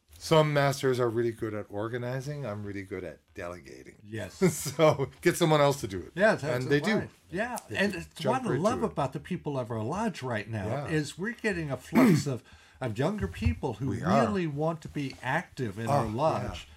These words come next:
Speaker 1: yeah.
Speaker 2: And we are very inclusive in our lodge. And
Speaker 1: Mm-hmm.
Speaker 2: it's just so wonderful seeing people from different parts, different
Speaker 1: Yeah,
Speaker 2: areas,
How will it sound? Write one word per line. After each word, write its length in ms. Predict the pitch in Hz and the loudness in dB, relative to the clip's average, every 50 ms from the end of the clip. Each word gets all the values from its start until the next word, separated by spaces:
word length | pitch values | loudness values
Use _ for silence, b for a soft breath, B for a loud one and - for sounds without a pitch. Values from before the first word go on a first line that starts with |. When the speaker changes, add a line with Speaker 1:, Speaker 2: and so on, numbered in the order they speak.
| B B B | B B B
Speaker 1:
yeah. 160 | 110 110 107 104 | -10 -8 -6 -2
Speaker 2:
And 220 | 156 156 160 165 | 0 0 0 0
we 160 | 202 254 262 | -2 -2 0
are 160 | 247 208 143 113 | 0 0 0 0
very 420 | - - 202 240 247 226 185 151 | -2 -4 -4 -2 0 0 -2 -2
inclusive 800 | 135 120 - - - 175 208 233 220 - - - 117 104 - 123 | -4 -6 -8 -10 -6 -4 -2 -2 -2 -4 -6 -8 -8 -8 -6 -6
in 120 | 117 110 | -6 -4
our 180 | 110 107 104 104 | -4 -4 -4 -4
lodge. 500 | 104 101 98 90 87 90 90 - - - - | -4 -4 -6 -6 -8 -10 -14 -16 -16 -12 -8
And 200 | 135 131 131 - 113 | -6 -6 -4 -4 -6
Speaker 1:
Mm-hmm. 60 | 139 | -8
Speaker 2:
it's 100 | 135 135 | -10 -12
just 260 | - - 185 170 - | -12 -10 -10 -10 -6
so 120 | - 202 190 | -4 -4 -4
wonderful 540 | 180 160 190 190 185 175 143 - 160 156 127 | -2 -4 -4 -6 -6 -8 -8 -6 -8 -8 -8
seeing 360 | - - 185 175 165 156 143 | -8 -8 -8 -6 -6 -8 -10
people 480 | - - - 196 190 - - 165 160 | -10 -10 -8 -8 -8 -6 -8 -10 -10
from 240 | 156 - 156 139 120 | -8 -8 -8 -8 -8
different 440 | 117 - 160 160 - 180 165 151 - | -6 -8 -8 -6 -6 -8 -10 -10 -10
parts, 500 | - - 160 151 156 160 156 - - - | -6 -2 -2 0 0 -2 -4 -10 -14 -12
different 400 | - 160 160 156 - 160 143 - - | -8 -8 -8 -6 -6 -8 -8 -8 -6
Speaker 1:
Yeah, 60 | 143 147 | -4 -4
Speaker 2:
areas, 480 | 147 151 147 143 156 156 117 104 90 | -2 -2 -2 -2 -2 -4 -4 -6 -10